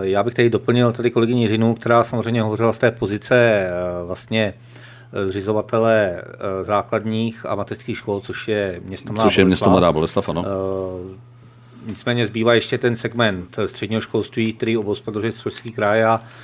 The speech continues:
Speaker 1: já bych využil té příležitosti, že bych vám také pověděl z toho, co se chystá v nejbližších měsících v této oblasti. Eh,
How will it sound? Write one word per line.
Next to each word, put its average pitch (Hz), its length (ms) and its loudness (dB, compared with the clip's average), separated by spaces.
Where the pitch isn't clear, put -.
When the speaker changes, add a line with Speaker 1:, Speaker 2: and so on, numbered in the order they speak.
Speaker 1:
já 95 120 -2
bych 110 220 -2
využil 110 240 -2
té 117 140 2
příležitosti, 117 580 -2
že 107 100 -6
bych 104 240 -4
vám 113 360 2
také 104 240 -4
pověděl 110 300 -2
z - 80 -10
toho, 107 160 -4
co 110 100 -8
se - 160 -8
chystá 110 440 -2
v 104 100 -4
nejbližších 101 420 -8
měsících 107 560 -10
v - 40 -20
této 110 280 2
oblasti. 95 500 -4
Eh, 95 600 -6